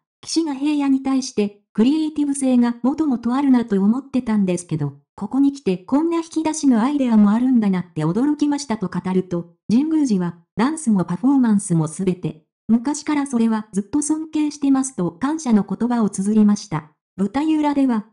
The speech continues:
岸について神宮寺は、奇想天外、最近になってますます違う顔を見せてくれるところがかっこいいと述べ、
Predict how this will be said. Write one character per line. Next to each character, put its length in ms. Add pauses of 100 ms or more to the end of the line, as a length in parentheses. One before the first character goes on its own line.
(120)
岸 220
に 160
つ 160
い 80
て 320
神 140
宮 220
寺 200
は、 100 (220)
奇 80
想 240
天 260
外、 220 (340)
最 280
近 260
に 80
な 120
っ 40
て 180
ま 140
す 140
ま 120
す 240 (140)
違 60 (100)
う 100
顔 240
を 60
見 120
せ 140
て 100
く 120
れ 100
る 120
と 100
こ 140
ろ 80
が 120
か 100
っ 140
こ 140
い 120
い 60
と 100
述 120
べ、 260